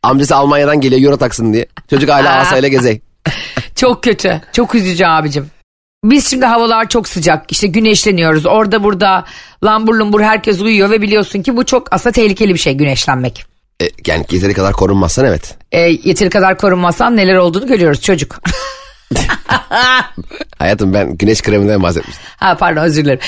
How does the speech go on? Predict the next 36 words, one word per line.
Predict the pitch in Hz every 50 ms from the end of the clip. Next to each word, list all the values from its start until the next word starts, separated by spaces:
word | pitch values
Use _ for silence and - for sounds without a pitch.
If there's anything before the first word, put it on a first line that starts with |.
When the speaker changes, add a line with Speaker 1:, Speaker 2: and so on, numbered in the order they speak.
| - - - -
Speaker 2:
Şimdi | - 262 269 208
sen | - 294 285 285
mesela | 294 285 294 285 269
güneşlenmeyi | 226 214 226 226 240 247 - 277 262 262 262 269 277
seven | - - 247 240 262 302 294
biri | 247 190 175
misindir? | 165 151 - - 156 151
Genelde | 175 240 247 247 247 247
kadınlar | - 247 214 196 220 226 226 226
seviyor | - - 170 147 139 123
aslında | - - 147 135 135
güneşlenmeyi. | 127 117 - - 131 120 202 247
Speaker 1:
Ben | 226
hayatım | 180 175 196 226 233 220 - - - 285 254 226
boyunca | 180 143 123 120 107 107 117 120 117 - - - - -
böyle | 90 120 120 110 98 104 120 147 - 214 - 196 -
Speaker 2:
<laughs> | - 202 - 202
Speaker 1:
yatayım | 262 302 - 190 185 202 226 226 202
da | 175 - -
sırtımı | - - - 165 143 - - 170 156 143
döneyim, | 135 127 104 101 110 123 - -
önümü | - 139 139 139 147 135
döneyim, | 131 113 101 95 104 120 117 - -
bacağımı | 107 120 117 113 123 117 123 127
kaldırayım. | - 120 101 101 95 95 95 101 107 98 - -
Sakın | - - 107 - 143 135
güneşlenmedim. | 113 123 123 120 - - 113 113 101 95 101 104 117
Benim | 170 165 165 160
güneşlenmem | 147 160 156 147 135 - 90 98 123 147 160
hep | 160 160 - - - - - - -
tamamen | - 156 151 127 139 151
kendi | - - 139 143 160 160
kendime | - 151 113 107 107 120 160 165 - - - - -
güneşi | 110 135 143 147 - 151 151
yemekle | 139 143 139 - - 117
oluyor. | 98 92 85 82 76 73